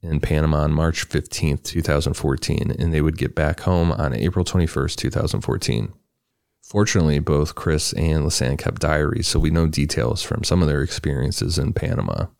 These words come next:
They first visited Bocas del Toro, where they met some young guys who were also Dutch, and they spent the night just kinda taking in the fact that they were starting this awesome trip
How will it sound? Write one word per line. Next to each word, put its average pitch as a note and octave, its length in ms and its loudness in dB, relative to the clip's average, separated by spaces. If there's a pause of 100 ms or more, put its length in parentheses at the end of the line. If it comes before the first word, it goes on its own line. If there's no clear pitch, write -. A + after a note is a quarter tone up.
(680)
They E2+ 120 0
first G2+ 380 2
visited D#2 540 2 (260)
Bocas E2+ 300 0
del D2 160 0
Toro, D#2+ 640 -2 (240)
where D#2+ 220 2
they D#2 120 2
met D2+ 200 2
some D#2 180 2
young D#2+ 220 2
guys F2 320 0
who E2 100 0
were D2+ 180 0
also D#2+ 320 0
Dutch, - 540 -4 (220)
and D2+ 260 0
they D2+ 80 2
spent D#2 320 -2
the D#2+ 80 0
night D2 360 2 (520)
just - 220 -10
kinda D2+ 160 2
taking D#2 340 0
in D2 80 0
the D#2+ 80 -2
fact F2+ 300 2
that C#2+ 120 -2
they D#2 120 0
were D2+ 160 0
starting D2+ 380 0
this - 140 0
awesome D2 300 -2
trip C#2+ 400 -2